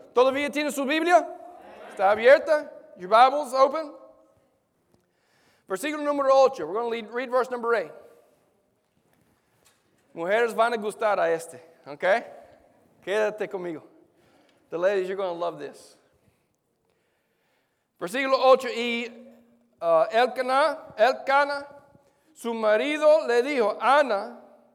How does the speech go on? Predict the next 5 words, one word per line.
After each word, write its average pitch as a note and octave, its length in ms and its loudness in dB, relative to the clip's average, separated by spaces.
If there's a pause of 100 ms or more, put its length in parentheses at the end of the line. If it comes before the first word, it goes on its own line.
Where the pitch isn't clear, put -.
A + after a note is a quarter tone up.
(400)
¿por B3 320 6
qué E4+ 500 4 (220)
lloras? G#3 760 -2 (520)
¿Por A3 200 2
qué D#4 380 10